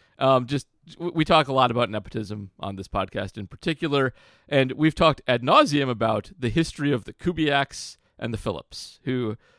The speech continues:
have worked for each other in, to various degrees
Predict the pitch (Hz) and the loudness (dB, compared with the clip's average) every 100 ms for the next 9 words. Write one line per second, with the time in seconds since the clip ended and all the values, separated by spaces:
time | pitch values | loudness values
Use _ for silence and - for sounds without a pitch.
0 | _ 120 123 147 160 - - - 143 160 | _ -4 -2 0 0 0 -16 0 2 2
1 | 151 143 127 127 123 143 123 110 - 117 | 2 2 4 2 0 -2 -8 -8 -8 -4
2 | 101 139 156 139 113 117 120 120 117 | 2 4 4 0 -6 -6 -4 -4 -6